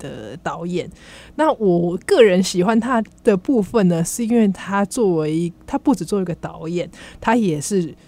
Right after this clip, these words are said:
呃，舞台设计，它也是灯光设计，它也是服装设计，然后它也是声音的设计。等于当他推出作品的时候，他把这个作品视为他一个全然的创作，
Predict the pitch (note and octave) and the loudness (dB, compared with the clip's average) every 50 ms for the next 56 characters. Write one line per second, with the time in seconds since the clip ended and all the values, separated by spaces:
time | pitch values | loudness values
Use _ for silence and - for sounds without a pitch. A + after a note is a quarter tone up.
0 | - - _ _ - - _ _ - _ - - - - - - - F#3 E3+ D#3 | -20 -20 _ _ -20 -20 _ _ -20 _ -20 -20 -20 -20 -20 -10 -6 -4 -4 -2
1 | D3+ D3 - D#3+ F3 D#3+ D3 E3+ F#3+ F3+ A#3 G3+ - G#3+ G3+ D#3+ - - - - | -4 -4 -4 -4 -4 -4 -4 -2 0 2 0 0 0 -2 -6 -6 -8 -14 -18 -8
2 | - G#3+ F3+ D#3 C#3+ - F#3+ F3+ - - A3+ A3 A#3 A#3 A#3+ A3+ A3 G3+ - A3 | -4 -4 -4 -4 -4 -6 -8 -8 0 4 6 6 8 8 6 4 4 4 2 0
3 | E3 D3+ - F3+ D3+ - - - F#3 D#3+ C#3+ - - F3+ E3 - - D#3 D#3 E3+ | 0 -2 -4 -8 -8 -8 -6 -6 -6 -6 -6 -4 -4 -4 -4 -4 -8 -6 -4 -2
4 | D#3+ D#3+ E3 D#3 - F3 D#3 B2+ - - - B2+ F2 - _ - E3 C#3 F#3 F#3 | -2 -2 -2 -4 -4 -6 -6 -6 -10 -12 -14 -14 -14 -14 _ -10 -6 -6 -6 -6
5 | - - E3 F#3+ F3 D#3 C#3+ - G3 F3 - - - G#3 G3 G3+ G3 G3 F#3+ F3+ | -6 -6 -6 -6 -6 -6 -6 -4 -4 -4 -4 -2 0 2 2 4 4 2 2 0
6 | D#3+ C3+ - - E3+ E3 E3+ - - D#3 C#3 - - - - - - - G#3 G#3 | -2 -6 -6 -6 -6 -6 -6 -10 -14 -14 -14 -14 -18 -20 -20 -12 -2 2 4 6
7 | G#3+ A#3 C4+ C#4 C#4 D#4 D4+ - - C#4+ C#4 - D4+ C#4 - - D4 A3+ F#3 - | 6 4 4 2 2 2 2 2 2 2 2 2 0 0 2 4 4 4 4 2
8 | - D#3+ D#3+ D#3+ - D#3+ D3+ - - - F3 F3 E3+ - A3+ G3+ F3+ E3 - F3+ | -2 -6 -6 -6 -6 -6 -4 -4 -4 -4 -4 -4 -2 -2 -2 -2 -2 -4 -6 -8
9 | F3 E3 D#3 D3 G3+ F3+ F3+ - G#3+ F#3+ F3+ F3 E3 D#3 - - - - C4 A3 | -8 -8 -8 -6 -4 -4 -2 -2 -2 -2 -2 -4 -6 -6 -6 -6 -6 -2 0 0
10 | F3 D#3+ D3+ D#3 D#3 - - D#3+ F3+ F3 F3 E3 C#3+ F3+ G3 F3+ - E3+ D#3+ D3+ | 0 0 -2 -6 -8 -8 -6 -4 -4 -2 -4 -4 -4 -6 -6 -4 -4 -4 -4 -4
11 | C#3+ C#3 C#3 C3+ - - - G3+ A#3 C#4 B3 F#3 D#3 D#3+ D#3+ F#3 F3 E3 D#3 C#3+ | -6 -6 -8 -8 -4 -2 0 0 0 0 -2 -2 -2 -2 -2 -2 -2 -2 -2 -4
12 | C#3+ C#3+ C#3+ - A#3 F#3+ E3 E3+ - F#3+ E3+ C#3+ | -4 -6 -2 -2 0 0 0 0 0 -2 -2 -2